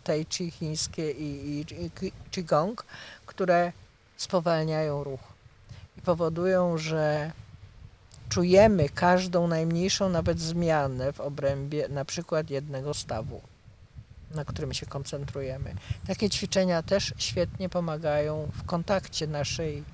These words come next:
świadomości i ciała. Wszystko, co prowadzi do takich właśnie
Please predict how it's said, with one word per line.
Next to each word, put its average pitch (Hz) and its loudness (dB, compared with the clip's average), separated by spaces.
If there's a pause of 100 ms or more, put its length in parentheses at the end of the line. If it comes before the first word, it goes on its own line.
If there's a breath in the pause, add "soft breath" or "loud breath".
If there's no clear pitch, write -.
(320)
świadomości 170 -2
i 208 -4
ciała. 123 -6 (1120 loud breath)
Wszystko, - -2
co 135 -6
prowadzi 170 -2
do 175 -8
takich 175 0
właśnie 143 -2